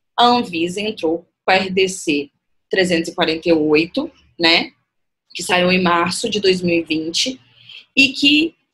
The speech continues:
é, a gente, entrou uma situação extraordinária no qual a empresa não vai ser obrigada, que no caso é importadora, né, não vai ser obrigada a apresentar esse certificado internacional de boas práticas,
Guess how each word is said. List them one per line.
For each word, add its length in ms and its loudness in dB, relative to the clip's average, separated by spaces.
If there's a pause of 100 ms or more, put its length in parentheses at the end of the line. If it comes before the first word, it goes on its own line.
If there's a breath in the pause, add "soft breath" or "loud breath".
(180)
é, 600 4
a 80 4
gente, 220 -2
entrou 340 4
uma 140 4
situação 540 -2
extraordinária 1120 0
no 300 2
qual 500 4
a 80 4
empresa 400 4
não 160 2
vai 80 4
ser 300 -2
obrigada, 840 4
que 80 -4
no 120 -8
caso 200 2
é 60 -2
importadora, 960 4 (460)
né, 180 2
não 140 2
vai 120 4
ser 120 2
obrigada 640 2
a 40 4
apresentar 540 4
esse 140 0
certificado 840 0
internacional 500 0
de 100 -6
boas 220 -4
práticas, 520 0